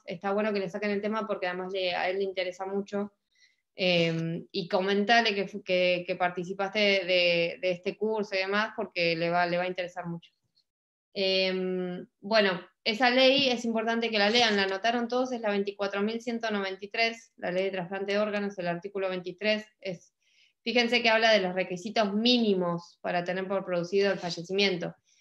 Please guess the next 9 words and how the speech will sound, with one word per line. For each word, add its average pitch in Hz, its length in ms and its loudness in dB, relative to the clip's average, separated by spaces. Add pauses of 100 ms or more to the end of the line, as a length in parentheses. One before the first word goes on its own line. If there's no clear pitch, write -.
(160)
Si - 160 -6
nosotros 202 460 0
tenga, 208 400 0
tomamos 196 500 0
esto 202 160 -4
de 202 160 2
que 196 80 0
es 190 80 -2
mínimo, 214 720 0